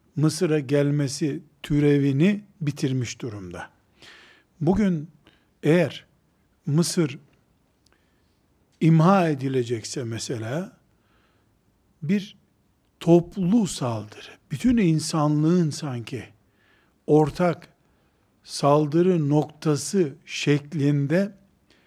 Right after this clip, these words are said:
özetlenebilecek bir saldırı altında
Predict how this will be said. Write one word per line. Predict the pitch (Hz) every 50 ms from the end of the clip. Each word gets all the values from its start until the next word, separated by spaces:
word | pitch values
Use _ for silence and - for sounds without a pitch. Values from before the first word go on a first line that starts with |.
| _ _ _ _ _ _ _ _ _ -
özetlenebilecek | 170 147 135 160 165 160 160 - 185 156 143 143 147 139 135 143 135 139 139 120 165 196 196 196 - _ _ _ _ _ _ _ _ -
bir | 175 185
saldırı | 180 196 190 - - - - 143 143 147 151 147 139 131 147 156 170 165
altında | 151 143 139 131 123 - - 139 123 123 120 135 127 101 - -